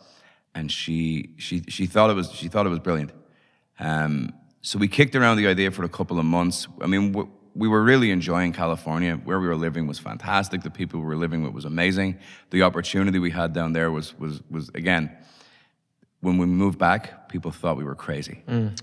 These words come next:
Speaker 1: So we had to come back at the end of two thousand and fifteen just to, to renew our visas.
Speaker 2: For visa purposes, yeah.
Speaker 1: Um, drove up the West Coast, then drove from the West Coast all the way back across to Montreal.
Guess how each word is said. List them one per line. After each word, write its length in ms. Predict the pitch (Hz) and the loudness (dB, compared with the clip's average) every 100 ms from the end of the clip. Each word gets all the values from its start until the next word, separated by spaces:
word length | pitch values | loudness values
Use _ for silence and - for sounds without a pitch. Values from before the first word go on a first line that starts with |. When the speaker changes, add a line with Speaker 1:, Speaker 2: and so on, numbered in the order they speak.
| - | -14
Speaker 1:
So 140 | - | -6
we 100 | 98 101 | 0 2
had 160 | 110 | 2
to 60 | 110 | 0
come 220 | 104 98 | -2 2
back 240 | 90 87 | 2 2
at 80 | 87 | 0
the 120 | 82 87 | 0 2
end 120 | 87 | 2
of 80 | 85 | -2
two 120 | 82 | -2
thousand 260 | 87 82 | -2 -2
and 100 | 80 | -4
fifteen 560 | - 78 - 80 80 78 | -4 -8 -6 -4 -4 -6
just 220 | 80 78 | -8 -12
to, 240 | - 78 73 | -6 -6 -6
to 140 | - | -6
renew 280 | 78 78 80 | -6 -4 -2
our 100 | 78 | -4
visas. 480 | 76 82 85 104 - | -4 -4 -4 -4 -4
Speaker 2:
For 120 | 123 | -4
visa 320 | 110 113 104 | 0 0 -2
purposes, 400 | 98 110 104 - | -4 -6 -8 -10
yeah. 300 | 80 80 78 | -4 -2 -2
Speaker 1:
Um, 360 | 73 73 71 - - _ _ _ - | -2 -4 -6 -10 -16 _ _ _ -18
drove 380 | - 90 87 87 | -6 0 2 2
up 120 | 92 | -2
the 100 | 98 | 0
West 260 | 87 85 - | 0 0 -2
Coast, 400 | 82 85 - - _ _ _ _ _ _ _ _ _ _ | -4 -4 -8 -18 _ _ _ _ _ _ _ _ _ _
then 120 | 78 | -6
drove 240 | 76 82 82 | -2 0 0
from 100 | 87 | -2
the 60 | |
West 260 | 80 82 80 | 0 0 -2
Coast 280 | 87 80 82 | -4 -4 -2
all 120 | 78 | -2
the 60 | 80 | -2
way 80 | |
back 240 | 73 76 - | -2 -4 -6
across 280 | - 78 78 | -6 -6 -6
to 80 | |
Montreal. 580 | 73 76 76 73 78 85 | -8 -8 -6 -4 -4 -6